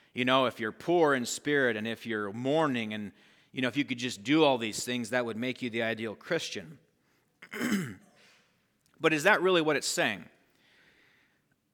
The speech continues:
Are the Beatitudes sim-, something that we simply aspire to? "Well, if I could only do that, I could, I could achieve blessing." Well, what did Jesus do with the Beatitudes? And I wanna, I wanna focus a little bit this morning on how Jesus would teach,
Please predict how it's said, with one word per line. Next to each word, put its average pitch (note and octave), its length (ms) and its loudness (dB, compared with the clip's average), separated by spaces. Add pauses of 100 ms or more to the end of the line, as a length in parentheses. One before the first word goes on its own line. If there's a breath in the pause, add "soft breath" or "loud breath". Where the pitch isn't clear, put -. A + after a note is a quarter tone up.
(120)
Are D#3 100 4
the D3 100 0
Beatitudes F#3 520 4
sim-, F#3 220 0
something F3 360 0
that C#3+ 140 4
we C#3 140 0
simply D3+ 420 0
aspire B2+ 580 2
to? F#2 280 -6
"Well, F#2 80 -8
if G2 60 -6
I D3+ 80 2
could D#3 120 0
only E3 160 0
do C3 320 -4
that, A2+ 340 0
I G#2 60 -8
could, G#2+ 240 -10
I A#2 80 -4
could A2 160 -10
achieve A#2+ 580 -6
blessing." A2 460 -6 (3000 soft breath)
Well, C3 100 -2
what F3 160 4
did D3+ 140 -4
Jesus A2 600 -2 (240)
do B2+ 240 -2
with A#2 160 -4
the A2+ 80 -8
Beatitudes? G#2 680 -4
And A2+ 80 -4
I B2+ 40 2
wanna, E3 300 0
I C#3+ 40 -4
wanna A3 160 0
focus - 320 -2
a C#3+ 40 0
little D3+ 120 0
bit B2+ 380 -2
this - 180 -10
morning C3 280 0
on A#2 140 -2
how C3 280 2
Jesus A2 540 -6
would F#2+ 180 -10
teach, - 440 -10